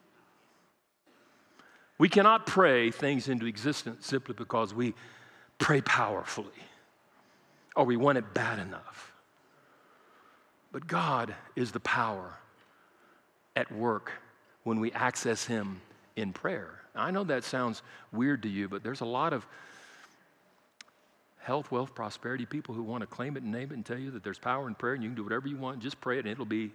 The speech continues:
I, I've seen it on Facebook. And I, if you're one of those and I've deleted you, I'm sorry. And I have done that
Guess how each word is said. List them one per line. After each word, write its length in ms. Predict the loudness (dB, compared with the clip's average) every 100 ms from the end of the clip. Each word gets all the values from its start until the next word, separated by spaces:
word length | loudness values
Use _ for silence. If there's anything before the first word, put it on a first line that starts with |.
| 0
I, 100 | 2
I've 160 | 4 2
seen 160 | -2
it 60 | -2
on 140 | -2
Facebook. 460 | 0 -4 -4 -10 -14 -16 -4
And 80 |
I, 120 | -2 -2 -8 -18 -16 -18 -20 -20 -20 _
if 140 | -6 -2
you're 120 | -2
one 120 | 0
of 80 | 2
those 240 | 2 0
and 120 | -2 -2
I've 140 | 0
deleted 380 | 0 0 0 0
you, 120 | 0
I'm 160 | -2 -2
sorry. 400 | -4 -4 -6 -12 -20 -20 -20 -20 -20 -20 -20 -20 -20 -20 -20 -20 -20 -18 -18 -18 -18 -18 -18 -20 -16 -14 -6
And 180 | 0 2
I 100 | 2
have 160 | 2
done 160 | 0 0
that 180 | 0